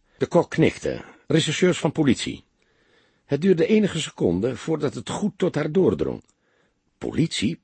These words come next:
Politie?" herhaalde ze. "Maar wat is er dan? Wat, wat zoekt u hier?" De Kok gebaarde.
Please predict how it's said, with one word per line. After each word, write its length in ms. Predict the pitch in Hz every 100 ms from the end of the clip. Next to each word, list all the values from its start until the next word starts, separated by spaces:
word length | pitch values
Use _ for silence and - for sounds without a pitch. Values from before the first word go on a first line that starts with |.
| _ _
Politie?" 440 | - 80 170 -
herhaalde 400 | 76 64 67 65
ze. 180 | - 139 - - - - _ _
"Maar 120 | 127
wat 140 | 117 170
is 140 | 220
er 60 | 175
dan? 340 | 104 71 -
Wat, 220 | - 151 -
wat 180 | 151 -
zoekt 260 | - 247
u 100 | 151
hier?" 300 | 98 80 - _ _ _ _ _ _
De 120 | -
Kok 200 | - 110
gebaarde. 720 | - 69 78 76 60 64 -